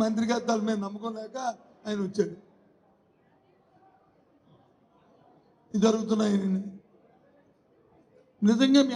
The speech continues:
అందరూ గుండె మీద చేసి చెప్పండి, అధికారులు ప-, ప-, ప-, ప్రభుత్వం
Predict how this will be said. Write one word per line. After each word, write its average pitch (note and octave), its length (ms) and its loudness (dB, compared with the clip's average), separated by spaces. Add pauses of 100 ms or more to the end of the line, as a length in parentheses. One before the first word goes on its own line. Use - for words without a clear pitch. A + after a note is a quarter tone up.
అందరూ C4+ 340 -4
గుండె B3+ 180 -4
మీద B3+ 140 -2
చేసి B3+ 180 -4
చెప్పండి, B3 320 -4 (1300)
అధికారులు A#3+ 560 0 (140)
ప-, A3+ 180 2
ప-, F#3 120 -8 (220)
ప-, G#3 140 2 (140)
ప్రభుత్వం A3+ 360 -4